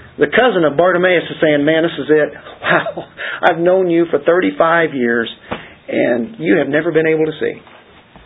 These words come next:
The earthly kingdom. The disciples, even after the resurrection, in Acts chapter one, verse six, get a load of this. Get a load of this.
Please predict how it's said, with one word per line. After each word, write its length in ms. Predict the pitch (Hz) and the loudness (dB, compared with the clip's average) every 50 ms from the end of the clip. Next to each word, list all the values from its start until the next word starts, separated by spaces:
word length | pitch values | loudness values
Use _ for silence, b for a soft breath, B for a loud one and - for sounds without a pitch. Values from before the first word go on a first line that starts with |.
| - - - - - - - - | -20 -20 -20 -20 -20 -20 -10 -6
The 140 | 131 131 - - | -6 -6 -2 0
earthly 480 | 175 185 220 226 220 - - 170 156 156 - 220 | 2 2 2 2 0 -2 -4 -4 -4 -4 -4 -4
kingdom. 500 | 202 202 190 170 160 143 101 - - - - - - - B B B B B B | -2 -2 0 0 0 0 -2 -4 -10 -16 -20 -20 -20 -20 B B B B B B
The 80 | - 226 | 0 0
disciples, 580 | 240 240 226 - 254 285 294 285 226 165 131 - - B B B B | 0 0 0 2 2 2 2 2 0 0 0 -2 -6 B B B B
even 260 | 240 285 294 302 285 | 2 2 2 2 2
after 280 | 285 285 277 285 - 247 | 2 0 0 0 0 0
the 120 | 240 240 | 2 2
resurrection, 760 | 247 262 254 240 233 254 247 247 262 254 254 - - 160 143 - B B B B | 2 2 2 2 2 2 0 0 0 0 -2 -2 -2 -2 -4 -6 B B B B
in 240 | 208 214 220 - | 0 0 0 0
Acts 400 | 247 254 262 247 - - - - - - B B B B - | 0 0 0 0 -2 -4 -8 -14 -14 -14 B B B B 0
chapter 420 | 254 247 262 254 - 233 233 233 | 2 0 0 0 0 2 2 2
one, 560 | 226 220 240 233 240 240 226 214 175 143 117 - B B B | 4 2 2 2 2 2 2 0 0 -2 -4 -8 B B B
verse 260 | 165 190 220 233 220 - - - | 0 2 2 2 0 -4 -2 0
six, 360 | 226 240 240 220 220 - - - - - - - B B B B | 2 2 2 0 -2 -6 -10 -12 -12 -14 -16 -16 B B B B
get 120 | 208 233 | 2 2
a 40 | 233 | 4
load 220 | 233 240 240 240 233 | 4 4 4 2 2
of 120 | 226 202 | 2 2
this. 260 | 226 240 240 226 220 226 - - - - - - - - - - _ _ _ _ _ _ _ _ _ _ _ - - | 2 2 2 0 -2 -6 -10 -14 -16 -18 -20 -20 -20 -20 -20 -20 _ _ _ _ _ _ _ _ _ _ _ -10 -4
Get 140 | - 233 220 | 0 2 2
a 40 | 220 | 2
load 180 | 233 226 226 | 2 2 2
of 80 | 226 220 | 0 0
this. 240 | 226 226 233 226 | 0 0 0 -2